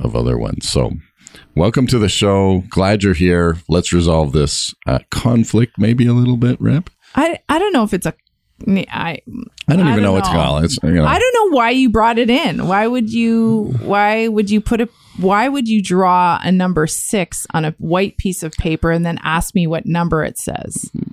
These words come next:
Speaker 1: Well, because, a-, anyway, the Y is not important. It's a nine that's on the piece of paper, and that's what's important.
Speaker 2: It's a six.
Speaker 1: Okay.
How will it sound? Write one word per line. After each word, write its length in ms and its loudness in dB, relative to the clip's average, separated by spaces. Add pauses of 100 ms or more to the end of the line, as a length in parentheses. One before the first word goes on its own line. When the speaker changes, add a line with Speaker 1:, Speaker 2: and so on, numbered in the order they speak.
Speaker 1:
Well, 300 2
because, 680 0 (540)
a-, 280 0
anyway, 320 2 (440)
the 220 0
Y 280 0
is 180 0
not 200 2
important. 580 0
It's 240 -4
a 80 4
nine 480 4
that's 240 2
on 240 4
the 80 2
piece 300 0
of 100 -2
paper, 460 2
and 260 -2
that's 420 -4
what's 280 0
important. 800 -4 (360)
Speaker 2:
It's 140 -2
a 60 0
six. 640 -6
Speaker 1:
Okay. 260 -12